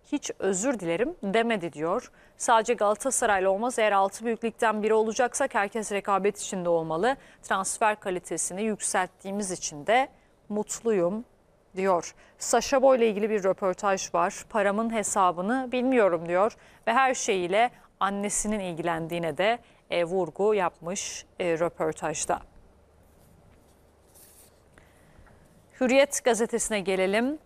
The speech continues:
"Yüz elli milyon euroluk takımı otuz milyon euroya kurduk." Galatasaray Sportif A Ş Başkan Vekili Erden Timur, "Bu sezon kadroları için Türkiye'de bunun örneği yok." ifadelerini kullandı.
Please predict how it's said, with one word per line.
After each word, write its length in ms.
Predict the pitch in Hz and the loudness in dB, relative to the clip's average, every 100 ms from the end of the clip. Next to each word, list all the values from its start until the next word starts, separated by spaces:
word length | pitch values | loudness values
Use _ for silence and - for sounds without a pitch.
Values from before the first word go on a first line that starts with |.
| - - | -18 -4
"Yüz 240 | 226 226 | 0 4
elli 220 | 277 277 | 4 4
milyon 380 | 302 262 277 262 | 0 2 2 2
euroluk 360 | 262 262 254 - | 2 2 0 0
takımı 460 | 277 - 247 285 | 0 2 2 4
otuz 380 | 262 - 294 - | 2 2 -2 0
milyon 640 | 240 202 208 233 247 262 240 | 0 0 2 2 2 -2 -4
euroya 380 | 247 240 214 185 | 0 2 2 0
kurduk." 760 | - - 190 165 214 262 - - _ _ - | -2 -4 -4 0 0 0 -6 -20 _ _ 2
Galatasaray 600 | 220 226 240 233 202 220 | 2 4 -2 0 0 0
Sportif 500 | - 226 208 - 208 | 0 0 0 0 2
A 140 | 190 | 2
Ş 240 | - 226 | 0 0
Başkan 500 | 190 196 - 220 214 | 0 0 0 -2 0
Vekili 340 | 202 - 208 226 | -4 -6 0 2
Erden 440 | 220 196 202 202 | 4 2 0 -4
Timur, 340 | 202 233 247 208 | -6 -6 -4 -4
"Bu 40 | |
sezon 420 | - 233 247 233 | 0 0 0 0
kadroları 540 | 240 233 220 220 208 202 | 2 2 2 0 0 -2
için 300 | - 254 254 | -2 -4 -4
Türkiye'de 640 | - 208 - 202 202 214 | -6 -8 -2 0 2 0
bunun 220 | 214 233 | 0 -2
örneği 540 | 233 202 202 220 269 247 | 0 0 0 0 0 4
yok." 240 | 208 - - | 2 2 -8
ifadelerini 760 | 190 202 180 170 170 165 160 | -4 0 0 0 -2 -4 -10
kullandı. 720 | - 170 160 160 156 196 226 | -8 -4 -2 -2 -2 0 0